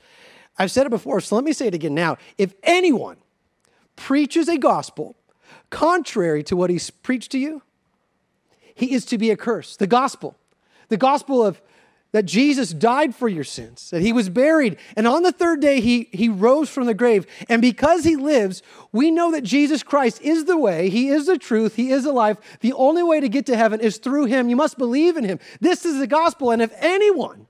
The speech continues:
preaches something different, let me say it to you in the Greek, he is to be eternally damned, anathema. He is to be accursed. For am I seeking the favor of men or of God?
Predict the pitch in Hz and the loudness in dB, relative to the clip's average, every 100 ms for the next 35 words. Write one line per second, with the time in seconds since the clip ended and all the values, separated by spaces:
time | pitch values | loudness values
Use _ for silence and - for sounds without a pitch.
0 | _ _ _ _ _ _ - - 311 320 | _ _ _ _ _ _ -20 -2 0 2
1 | 359 277 320 302 277 214 359 381 285 233 | 0 0 0 0 0 0 0 -2 -2 -4
2 | 151 - - _ _ _ _ _ _ _ | -6 -8 -20 _ _ _ _ _ _ _
3 | _ _ _ _ _ _ _ _ - 247 | _ _ _ _ _ _ _ _ -4 -2
4 | 285 311 294 247 269 262 214 285 240 - | 0 0 -2 0 0 0 0 0 0 -4
5 | - - 277 254 269 285 262 - 269 320 | -10 0 0 2 0 2 0 0 0 2
6 | 311 294 240 240 220 196 214 233 269 - | 2 2 0 0 0 0 2 2 2 -2
7 | 202 143 - _ _ _ _ _ _ _ | -4 -4 -8 _ _ _ _ _ _ _
8 | _ _ _ _ _ _ _ _ - 285 | _ _ _ _ _ _ _ _ 0 0
9 | - 254 247 233 240 277 - - - - | 2 2 2 2 2 0 -2 -16 -20 -20
10 | _ _ _ _ _ _ _ _ _ _ | _ _ _ _ _ _ _ _ _ _
11 | _ _ _ _ _ _ 240 285 311 330 | _ _ _ _ _ _ 0 2 2 0
12 | - 269 277 320 311 208 240 254 277 254 | 0 0 2 4 4 4 4 4 2 2
13 | 185 180 175 233 202 190 147 - - 147 | 2 2 2 2 2 0 0 -6 -2 0
14 | 101 113 | -2 -6